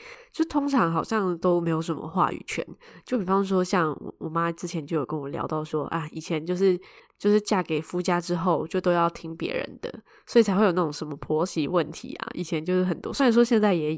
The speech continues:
有啦，可是可能以前是更严重的。她就说，就是嫁给我爸之后，都要听我阿嬷的安排啊。就是她对于这个情况，她就是那种没有办法反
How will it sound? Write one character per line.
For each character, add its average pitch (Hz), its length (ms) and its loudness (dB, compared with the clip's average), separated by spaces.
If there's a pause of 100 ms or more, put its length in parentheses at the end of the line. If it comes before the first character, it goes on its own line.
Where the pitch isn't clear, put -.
有 160 260 2
啦， - 180 0 (260)
可 170 140 -2
是 214 120 4
可 220 120 2
能 165 100 4
以 151 100 -2
前 156 200 -4
是 180 140 2
更 175 220 -2
严 143 220 -6
重 - 280 -2
的。 - 140 -6 (400)
她 185 100 -4
就 208 100 4
说， 196 260 4
就 180 100 0
是 180 280 2 (180)
嫁 190 140 0
给 160 80 -4
我 127 80 0
爸 170 180 0
之 - 140 -4
后， 160 240 0
都 165 100 -4
要 160 120 2
听 165 140 -2
我 143 100 -2
阿 139 120 -4
嬷 151 180 -4
的 - 60 -8
安 147 220 -4
排 139 240 -6
啊。 156 240 -12 (120)
就 214 120 4
是 214 60 6
她 220 180 2
对 240 180 4
于 196 60 4
这 262 120 2
个 185 100 6
情 151 280 -8
况， 170 260 2 (440)
她 220 120 0
就 240 100 8
是 247 120 2
那 220 160 4
种 170 320 0
没 220 120 4
有 208 80 6
办 196 160 0
法 165 120 -2
反 - 240 -4